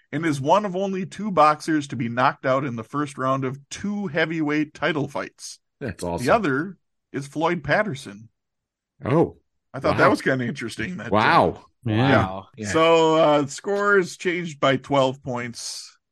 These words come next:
Speaker 1: but, you know, whatever. Let's just move on to question three.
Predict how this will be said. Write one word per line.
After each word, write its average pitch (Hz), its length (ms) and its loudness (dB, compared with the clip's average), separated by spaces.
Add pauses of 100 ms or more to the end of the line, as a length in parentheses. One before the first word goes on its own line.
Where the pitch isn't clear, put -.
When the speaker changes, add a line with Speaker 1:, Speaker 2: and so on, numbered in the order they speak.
Speaker 1:
but, 123 320 -4
you 135 140 -2
know, 110 220 -6 (120)
whatever. 117 580 -4
Let's 131 220 -6
just 131 160 -8
move 117 140 -6
on 113 160 0
to 104 80 -10
question 139 560 -4
three. 139 480 -2